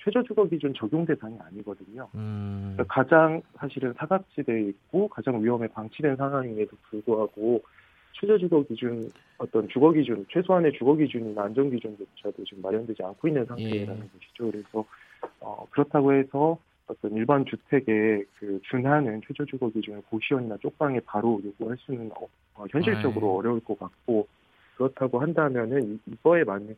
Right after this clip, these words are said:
Speaker 1: 별도의 최저 주거 기준을 만들고, 만들어서 이제 비주택의 그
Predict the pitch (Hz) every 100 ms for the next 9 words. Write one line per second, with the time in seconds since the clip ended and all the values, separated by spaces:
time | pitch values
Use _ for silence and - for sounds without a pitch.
0 | - 110 - 127 117 113 - - 147 -
1 | 117 113 107 107 107 98 87 98 113 98
2 | 101 180 220 _ _ _ 95 104 113 104
3 | 101 117 110 104 123 165 170 127 113 110
4 | 110 - 101 85